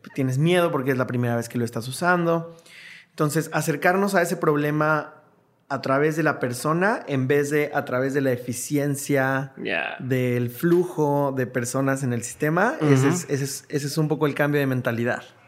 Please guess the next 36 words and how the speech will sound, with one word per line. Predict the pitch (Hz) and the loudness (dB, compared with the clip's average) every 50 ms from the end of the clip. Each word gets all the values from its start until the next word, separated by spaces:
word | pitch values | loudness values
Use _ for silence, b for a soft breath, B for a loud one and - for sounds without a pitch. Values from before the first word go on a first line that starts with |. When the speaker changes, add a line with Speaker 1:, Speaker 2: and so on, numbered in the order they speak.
| - - | -10 -8
Speaker 2:
Ok. | 143 135 - - 117 | -8 -6 -6 -6 -4
Speaker 1:
¿no? | 127 127 175 - | -2 -2 -2 0
Hay | 185 160 | 2 2
muchas | 165 170 160 175 160 | 2 2 -2 -4 -6
formas | - 156 156 151 151 151 147 147 147 147 - B B B B B B B B B B - | 0 0 2 2 2 2 2 2 0 -2 -6 B B B B B B B B B B -10
de | 127 131 135 131 127 127 123 120 120 107 | -4 -2 0 0 0 0 0 0 -2 -2
acercarte | 123 123 131 135 127 131 139 135 135 - | -2 -2 -4 -4 -2 -2 -2 -2 0 -2
a | 139 | -4
ese | 135 - 143 | -2 -2 -4
problema, | 127 131 131 127 127 131 135 131 131 131 131 131 131 131 127 131 B B B B B B B B B - | -2 -2 -2 0 0 0 0 0 0 0 0 0 0 -2 -4 -6 B B B B B B B B B -6
eh, | 123 127 123 120 120 120 | -4 -2 -2 0 -2 0
midiendo | 127 135 135 131 127 143 156 160 160 165 160 156 156 156 156 156 156 151 - | 0 0 0 0 2 2 2 4 4 4 4 4 4 4 4 4 2 2 0
y | 139 135 127 127 - - | -2 -4 -4 -4 -8 -4
cuantificando, | - 143 131 131 123 - 135 120 - 127 - - 147 160 180 185 214 254 415 - - - - b b b b b b b b b b b b _ - | -2 0 0 0 -2 -2 -4 -6 -6 -8 -4 -2 0 2 2 4 4 2 2 0 -8 -18 -20 b b b b b b b b b b b b _ -8
eh, | - 135 127 127 - | -6 -4 -4 -4 -2
y | - 147 | 0 0
la | 139 139 | 0 0
forma | 131 147 156 156 165 | 0 2 2 2 4
en | 165 | 2
la | 160 156 | 2 2
que | 156 | 2
lo | 135 131 | 0 0
estamos | 127 - 139 143 151 151 139 | 0 0 0 0 0 0 2
viendo | 147 160 170 185 185 175 | 0 0 2 2 2 4
es, | 151 139 139 135 - - - | 4 2 0 -2 -4 -8 -6
ok, | - - - 151 131 123 - - - - _ - | -6 -4 -2 -2 -2 -2 -2 -6 -12 -20 _ -4
¿qué | - 180 185 | 0 0 0
te | 185 - 196 | 2 0 -2
estás | 185 - 156 151 151 | 0 0 -2 -4 -2
preguntando | - - 151 143 135 127 123 - 135 131 135 135 147 160 180 196 - - | -2 0 0 0 2 0 0 0 0 0 2 2 0 0 -2 -4 -8 -4
cuando | - 127 120 113 110 | -2 -2 0 -2 -2
te | 113 117 | -2 -2
bajas | 117 117 123 123 123 117 | -2 -2 -2 -2 -4 -4
de | 120 113 | -4 -4
la | 107 | -6
estación? | 110 - - 113 - - - - | -8 -10 -12 -14 -14 -14 -16 -16